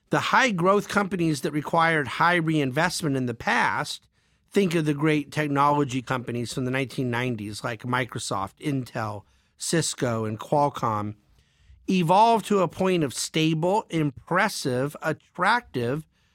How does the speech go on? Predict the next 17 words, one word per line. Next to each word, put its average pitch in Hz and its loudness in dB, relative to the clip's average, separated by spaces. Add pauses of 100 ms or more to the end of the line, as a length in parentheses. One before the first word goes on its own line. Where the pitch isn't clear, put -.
(140)
free 190 0
cash 185 2
flow 226 0
generation 120 -4 (380)
and 160 2
reward 160 2
shareholders 147 0
with 123 -4
generous, 156 0 (240)
generous 160 0
dividends 123 -2 (380)
rather 170 4
than 135 0
risky 170 0
expansions 123 -4
that 135 -6
violate 131 0